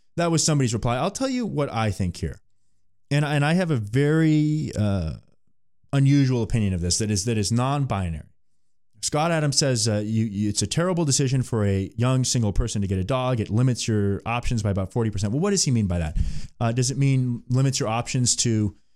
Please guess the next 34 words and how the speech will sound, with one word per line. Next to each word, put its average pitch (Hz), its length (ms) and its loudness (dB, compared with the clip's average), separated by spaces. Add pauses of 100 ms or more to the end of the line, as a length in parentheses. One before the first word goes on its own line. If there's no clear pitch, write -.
(260)
uh, 78 180 -4
date 123 320 0
somebody 117 540 2
who 101 440 4
is, 95 360 4
uh, 92 180 0
and 147 140 0
in 151 120 2
fairness, 151 300 0
I 135 120 -2
wasn't 131 280 -2
single 107 360 0
when 92 140 0
I 92 80 2
got 95 160 0
these 87 160 -2
dogs. - 440 -8 (260)
I, 104 160 -6
I'm 120 80 2
gonna 104 120 2
say 98 160 0
that 98 240 -4
too. 113 200 -2
I 95 80 -2
was 101 180 0
not 101 180 -2
single 135 340 0 (460)
at 208 100 0
all 117 300 -4 (380)
in 107 120 0
a 101 60 2
very 113 220 0
serious 98 360 -2
relationship. 90 540 -2